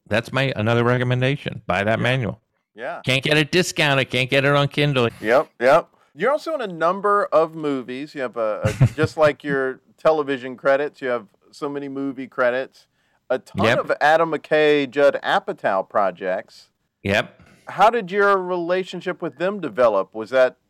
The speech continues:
Speaker 2: did you meet them working in the industry and then get in something? Like, how did you end up in, in a lot of their, their things?
Speaker 1: Well, um, remember what I said, or what did I say earlier? Like, not, it wasn't, Stella Adler wasn't the most important person, but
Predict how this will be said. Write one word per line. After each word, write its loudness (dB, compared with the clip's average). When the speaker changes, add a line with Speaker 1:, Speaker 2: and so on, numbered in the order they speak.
Speaker 2:
did -12
you -10
meet -6
them -4
working -2
in -8
the -8
industry -6
and -8
then -6
get -2
in -6
something? -6
Like, -2
how 2
did -4
you -8
end -4
up -4
in, -10
in -10
a -12
lot 0
of -4
their, -18
their -8
things? -14
Speaker 1:
Well, 0
um, 2
remember 2
what 4
I 4
said, 2
or 4
what 0
did 2
I 4
say 2
earlier? 0
Like, -8
not, -8
it -4
wasn't, -2
Stella 0
Adler 4
wasn't 2
the -2
most 0
important -2
person, 0
but 0